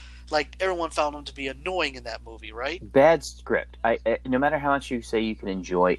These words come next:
Speaker 2: any of the tr-, original trilogies, the script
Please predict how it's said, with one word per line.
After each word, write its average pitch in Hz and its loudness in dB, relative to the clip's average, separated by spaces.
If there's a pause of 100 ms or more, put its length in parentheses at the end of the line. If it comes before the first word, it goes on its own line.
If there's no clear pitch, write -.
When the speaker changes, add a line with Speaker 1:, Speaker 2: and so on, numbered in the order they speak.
Speaker 2:
any 95 -2
of 92 -4
the 90 -8 (120)
tr-, - -8
original 87 0
trilogies, 82 -2 (100)
the 98 4
script - 2